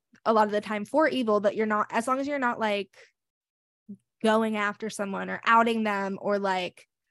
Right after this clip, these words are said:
doing anything, like, harmful with the stereotype. Like, some stereotypes I love, like, I love that stereotype that, like, lesbians wear crazy colorful eye makeup or, like, have crazy colorful hair, because that's not what a lot of cis het men like.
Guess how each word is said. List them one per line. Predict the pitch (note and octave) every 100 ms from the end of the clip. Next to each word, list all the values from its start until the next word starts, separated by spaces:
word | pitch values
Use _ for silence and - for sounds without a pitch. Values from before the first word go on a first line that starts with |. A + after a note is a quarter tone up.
| _ _ _ _ A3
doing | - A#3+ A#3+ A#3+ A3+ A3 A3 G#3+ -
anything, | F#3+ G#3 G#3+ G#3+
like, | F#3 -
harmful | - - F3 F3+ G3 A3 B3 C4 C4+ C4 C4 B3+
with | C4 C4
the |
stereotype. | C#4 C#4+ C#4 C#4 C#4 C4+ C4+
Like, | B3 A3 _ _ _ -
some | - C4 F4+
stereotypes | F#4 F#4 E4+ D#4+ D4
I | D4+
love, | C#4+ E4+ A#3+ F#3+
like, | G#3
I | A3
love | B3 C4+ D4+
that | A#3
stereotype | - A3 G#3+ G#3 G#3+ G#3 -
that, | G3+
like, | G#3 G#3 - _ - _ _ _ _ _ _ _ -
lesbians | A#3+ A3+ G#3 A3 G#3+ A#3+ - G3+
wear | G#3 A#3 A3 G#3+ -
crazy | - A3 G#3+
colorful | G#3 G#3 G3+ G#3 G3+ G3
eye | E3 G3+
makeup | G3 G3 F#3 F3
or, | F#3+
like, | G3 F#3+
have | G#3+ G#3
crazy | - G#3+ G#3
colorful | A3+ G#3 G#3+ G3+
hair, | G#3+ G#3+
because | G3+ G3+ G#3+ F#3+ - - _
that's | G3 G#3+ G#3+ -
not | G#3 G#3+
what | G#3
a |
lot | A3+ A3
of | A3
cis | A#3 A3
het | A3+ G3+
men | G#3+ G#3
like. | G#3 G#3+ G#3 G#3 -